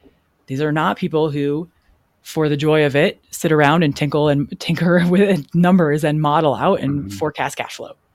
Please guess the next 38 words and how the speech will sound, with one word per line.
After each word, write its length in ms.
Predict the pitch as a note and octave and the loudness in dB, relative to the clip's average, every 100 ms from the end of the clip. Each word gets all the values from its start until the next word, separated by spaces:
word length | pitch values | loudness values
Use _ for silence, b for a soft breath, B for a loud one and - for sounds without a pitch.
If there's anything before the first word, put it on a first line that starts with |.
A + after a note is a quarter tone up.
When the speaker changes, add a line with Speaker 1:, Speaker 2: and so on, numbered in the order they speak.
| _ _ - | _ _ -10
Speaker 1:
right? 160 | D#3+ - | -8 -6
They 120 | C#3+ | -6
just 180 | D3 - | -6 -6
don't 180 | D#3+ | -6
have 320 | C#3 C#3 D#3 D#3 | -4 -4 -4 -8
a 60 | C#3 | -10
sort 160 | D3 C#3+ | -8 -6
of 60 | |
natural 320 | C3 C3+ - C#3+ | -4 -4 -6 -10
propensity 440 | C3+ B2 - C3+ | -8 -8 -8 -10
for 120 | C3 | -6
doing 200 | C3+ C#3+ | -4 -2
that 220 | C#3 A#2+ - - | -2 -6 -12 -6
or 180 | D3 D3 | -2 0
interest 400 | D3+ - - - | -2 -4 -10 -12
for 160 | C2+ | -14
it. 80 | - _ b b b b b | -16 _ b b b b b
So 120 | D3 | -4
what 140 | D3+ | -2
are 40 | D#3+ | -2
they, 100 | D#3+ | -2
but 220 | G#3+ E3+ | -2 2
they 120 | F#3+ | 2
do 260 | F3 A#3 B3+ | 6 6 6
want 380 | D#3+ C3 F3 | 4 0 -2
to 80 | F3+ | -2
run 180 | D3+ D3 | -2 -2
profitable 380 | C#3+ - E3 F3+ | -4 -10 -8 -4
business. 380 | B3 B3+ - - | -4 -4 -8 -6
They 120 | C3+ | -4
want 260 | C3+ C3+ | -2 -4
to 40 | C3 | -4
put 160 | C3+ | -6
in 280 | C#3+ A3 C4 C4 | -2 0 0 -2
an 100 | B2+ | -8
honest 260 | B2 C3 | -8 -8
day's 200 | C#3 C#3+ | -10 -8
work, 260 | G3 C4+ | -6 -6